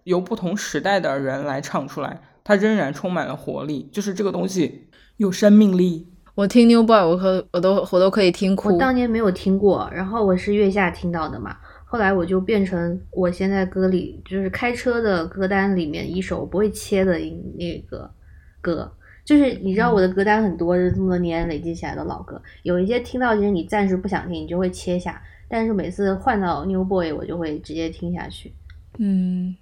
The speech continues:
Speaker 2: 你觉得听，你知道听 New Boy，就我们现在听，
Speaker 1: 嗯。
Speaker 2: 很感伤的原因就是他这首歌写的是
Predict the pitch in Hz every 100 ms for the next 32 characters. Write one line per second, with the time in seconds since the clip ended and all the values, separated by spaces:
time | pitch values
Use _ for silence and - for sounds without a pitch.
0 | - 196 208 254 254 277 269 202 196 247
1 | 254 285 277 285 269 269 233 233 233 170
2 | 156 226 233 226 - 220 226 - - 196
3 | 165 - - - 185 208 226 151 170 202
4 | 196 165 180 202 185 170 - 226 233 151
5 | 185 185 - 170 190 160